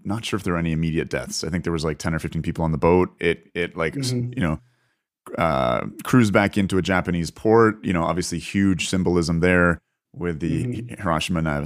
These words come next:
Speaker 1: Nagasaki bombings. It, it became a huge sensation, you know, I guess rightly so.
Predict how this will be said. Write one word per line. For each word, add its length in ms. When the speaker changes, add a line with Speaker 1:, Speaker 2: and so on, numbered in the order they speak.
Speaker 1:
Nagasaki 500
bombings. 420
It, 120
it 140
became 240
a 120
huge 420
sensation, 680
you 140
know, 160
I 100
guess 160
rightly 260
so. 360